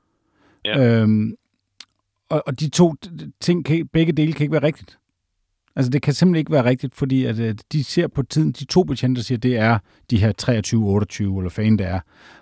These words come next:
Speaker 2: Hvor Helin siger det første meget senere, at, øh, at det går op for ham, at det er Palme. Og, og de hører, de hører ham simpelthen, de kan stå derinde og sige, "Høre", og de bliver jo sendt afsted,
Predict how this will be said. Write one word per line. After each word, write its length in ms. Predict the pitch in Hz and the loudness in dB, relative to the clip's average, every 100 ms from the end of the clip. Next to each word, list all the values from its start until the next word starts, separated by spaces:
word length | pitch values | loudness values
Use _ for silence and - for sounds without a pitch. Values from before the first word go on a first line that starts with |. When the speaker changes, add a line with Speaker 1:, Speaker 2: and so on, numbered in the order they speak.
| - | -2
Speaker 2:
Hvor 280 | 139 120 110 | 4 6 6
Helin 300 | 120 139 139 | 6 4 4
siger 140 | 135 | 0
det 100 | 113 | 2
første 240 | 120 120 | 0 2
meget 220 | 127 117 117 | 2 2 2
senere, 380 | 143 143 131 - _ _ _ _ _ | 4 4 4 -2 _ _ _ _ _
at, 180 | 127 107 | -2 -2
øh, 200 | 110 123 | -4 -6
at 100 | 107 | -4
det 80 | 113 | -2
går 80 | 113 | -2
op 100 | - | 0
for 80 | |
ham, 200 | 110 110 | 0 2
at 160 | 120 - | 0 -2
det 80 | 104 | -4
er 40 | |
Palme. 380 | - 107 101 98 _ _ _ _ _ _ _ _ - | -2 -2 -2 -4 _ _ _ _ _ _ _ _ -2
Og, 160 | 143 - | -2 0
og 160 | 123 | -2
de 80 | 123 | 0
hører, 320 | 98 143 202 139 - | 4 6 6 2 0
de 100 | 110 | 2
hører 220 | 156 208 | 4 4
ham 120 | 127 | 0
simpelthen, 320 | - 147 120 - | -4 -4 -4 -4
de 40 | 123 | -8
kan 100 | 120 | -6
stå 260 | - 185 | -4 -2
derinde 220 | 151 127 | 0 0
og 40 | 127 | 0
sige, 180 | 131 104 | -4 -4
"Høre", 400 | 135 139 160 - | 0 2 2 -2
og 220 | 131 - | -6 -6
de 60 | |
bliver 140 | 127 117 | 0 0
jo 40 | |
sendt 200 | - 120 | 0 -2
afsted, 340 | 113 - 151 | -2 0 0